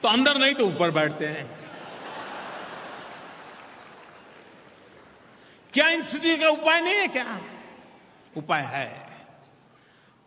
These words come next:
बड़ी हिम्मत के साथ हमने निर्णय किया है, रेलवे में हंड्रेड परसेंट फॉरेन डायरेक्ट इन्वेस्टमेंट के लिए।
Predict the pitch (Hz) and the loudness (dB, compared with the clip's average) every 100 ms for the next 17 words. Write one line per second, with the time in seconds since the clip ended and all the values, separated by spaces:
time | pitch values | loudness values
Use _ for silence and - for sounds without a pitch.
0 | _ - 151 170 151 185 202 190 185 170 | _ -4 0 2 2 2 2 2 2 2
1 | 160 147 160 147 143 147 139 131 131 131 | 2 0 0 0 0 0 -2 -2 -2 0
2 | 139 175 233 - - - - - - - | 0 0 -2 -4 -10 -16 -20 -20 -20 -20
3 | - - 117 156 190 190 180 165 165 160 | -20 -12 -2 2 4 4 4 2 2 2
4 | 165 151 226 226 220 220 175 135 165 165 | 0 2 4 4 2 2 -2 -2 -2 -2
5 | 160 160 160 151 143 139 131 127 127 127 | -2 -2 -2 0 -2 -2 -4 -2 -4 -4
6 | 117 110 101 87 87 - | -8 -12 -14 -14 -18 -18